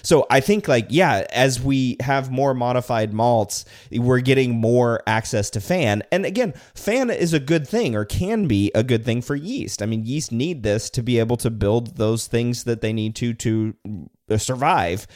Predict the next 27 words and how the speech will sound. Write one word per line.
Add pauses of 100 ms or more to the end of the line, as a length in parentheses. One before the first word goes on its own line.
(180)
right?
They
need
to
build
their
cell
wall.
They
need
to
be
able
to
build
their
membrane.
They
need
to
be
able
to
build
the
actual (160)
machinery